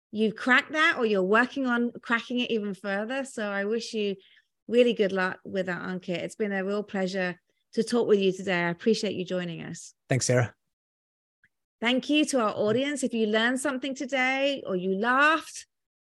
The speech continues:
Speaker 1: please tell someone about this podcast, The Entrepreneur's Flight. It's very, very important to all of us entrepreneurs. We want to share our stories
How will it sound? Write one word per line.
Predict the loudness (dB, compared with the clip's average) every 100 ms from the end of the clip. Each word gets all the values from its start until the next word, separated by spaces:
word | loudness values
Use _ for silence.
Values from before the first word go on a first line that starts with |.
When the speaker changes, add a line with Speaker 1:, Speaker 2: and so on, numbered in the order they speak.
| _
Speaker 1:
please | 4 4
tell | 4 0 2
someone | 0 -2 -2
about | 0 0 0
this | -2 -6
podcast, | -6 -4 -2 -2 -2 -4
The | -4
Entrepreneur's | -4 -6 -6 -4 -2 -4 -6
Flight. | -6 -4 -4
It's | -6 -8
very, | -2 2 2
very | 2 2 0
important | -2 -4 -4 -6 -10 -20 -10
to | -4
all | 0 4 4
of | 4
us | 2 0
entrepreneurs. | -4 -4 -4 -2 -2 0
We |
want | 0 0 -4
to |
share | -2 -2
our | 0 -2
stories | -4 -4 0 0 0 -2 -2